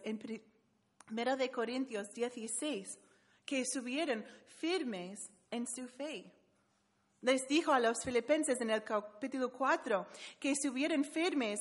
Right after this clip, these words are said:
en el Señor. A los efesios en el capítulo cuatro que estuvieran firmes y sin moverse en el Señor. Pedro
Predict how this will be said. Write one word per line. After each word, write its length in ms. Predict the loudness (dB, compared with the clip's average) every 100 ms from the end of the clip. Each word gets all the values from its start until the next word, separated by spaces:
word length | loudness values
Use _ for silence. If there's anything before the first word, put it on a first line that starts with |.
| -4
en 140 | -2
el 100 | 0
Señor. 560 | -2 -4 -2 2 2 0 -6 -20 _ _ _ _ _ _
A 120 | 8
los 200 | 10 8
efesios 600 | 4 0 0 2 4 2 2 -8 -10 0
en 100 | 2
el 140 | 4
capítulo 480 | 0 0 0 0 2
cuatro 600 | 6 6 6 4 2 0 -12 -20 _ _
que 140 | 2 2
estuvieran 560 | 2 -2 0 2 2
firmes 600 | 0 0 0 2 -2 -2 -6
y 120 | -6
sin 460 | -6 -2 0 0 0
moverse 920 | 0 0 2 2 2 -4 -6 -8 -12 -20 _ _ _ _
en 180 | -2 -2
el 120 | -2
Señor. 520 | -4 -8 -10 -10 -10 -14 _ _ _ _ _ _ _ -20 -12
Pedro 540 | -2 0 2 2 0